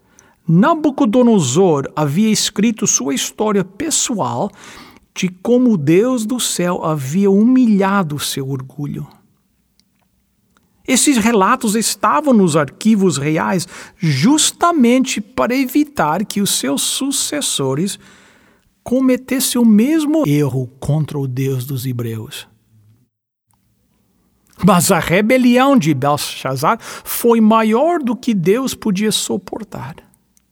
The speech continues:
O rei havia recebido luz suficiente, mas não deu ouvidos. O amor dos prazeres e o orgulho próprio do seu coração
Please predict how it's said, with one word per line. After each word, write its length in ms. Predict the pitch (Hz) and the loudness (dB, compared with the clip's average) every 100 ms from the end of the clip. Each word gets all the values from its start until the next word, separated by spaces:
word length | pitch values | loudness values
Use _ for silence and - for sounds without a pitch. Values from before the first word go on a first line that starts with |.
| _ _ _ _ _ _ _ _ _ _ _ _ _ - | _ _ _ _ _ _ _ _ _ _ _ _ _ 0
O 100 | 269 | 2
rei 260 | 185 185 285 | 4 4 2
havia 440 | 214 135 254 359 | 2 2 4 4
recebido 680 | 311 294 - 185 160 156 156 - - | 2 0 0 2 2 2 0 -4 -8
luz 340 | 170 160 202 - | 0 4 4 4
suficiente, 1000 | - 202 - 175 - 185 226 254 - - - - _ _ _ _ _ _ - | 2 -2 0 0 0 0 0 -2 -10 -14 -20 -20 _ _ _ _ _ _ -6
mas 220 | 147 123 | -4 -2
não 280 | 131 294 254 | -2 0 0
deu 160 | 147 | 2
ouvidos. 720 | 120 120 117 - - - - _ _ _ _ _ _ _ _ _ _ _ _ _ _ | 0 -6 -12 -14 -20 -20 -20 _ _ _ _ _ _ _ _ _ _ _ _ _ _
O 200 | 247 202 | 4 6
amor 520 | 180 165 160 202 247 226 | 6 6 6 6 4 4
dos 200 | 170 180 | 0 -2
prazeres 800 | 180 170 131 127 214 185 156 120 | -2 -2 0 0 2 2 2 2
e 80 | 160 | 2
o 80 | |
orgulho 500 | 156 143 139 269 277 | 2 2 2 2 2
próprio 720 | 269 - - 220 269 285 190 | -2 -4 0 2 4 2 0
do 160 | 151 147 | 0 0
seu 320 | - - 170 | -2 -2 -4
coração 680 | 180 190 180 180 - 135 175 | -4 -4 -4 -4 -4 -4 -4